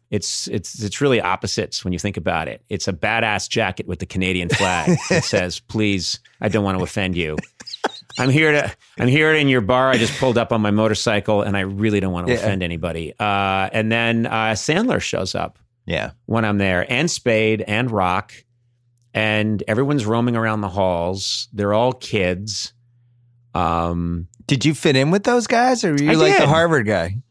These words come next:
Speaker 1: No, it was actually kinda nice 'cause I didn't feel like, uh, I didn't feel like,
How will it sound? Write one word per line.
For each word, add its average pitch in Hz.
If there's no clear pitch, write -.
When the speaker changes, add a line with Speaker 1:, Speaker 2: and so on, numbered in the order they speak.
Speaker 1:
No, 233
it -
was 175
actually 180
kinda 180
nice 135
'cause 120
I 123
didn't 143
feel 139
like, 101
uh, 90
I 98
didn't 135
feel 120
like, 95